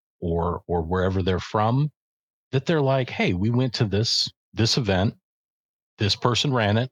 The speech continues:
and it was a great time. You should come with us next time." And just understand that, that these sort of things don't happen overnight. Um, to build a community where you can get a consistent sixteen people for an event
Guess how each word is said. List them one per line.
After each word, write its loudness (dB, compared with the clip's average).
and 2
it 0
was 0
a 0
great 0
time. -2
You 2
should 0
come 4
with -2
us -4
next -8
time." -8
And 2
just 2
understand 2
that, 0
that -2
these 2
sort 0
of -4
things 0
don't 0
happen -2
overnight. -10
Um, -2
to 0
build 2
a 0
community 2
where 0
you 0
can 0
get 0
a 0
consistent -2
sixteen 0
people 2
for -2
an 2
event 0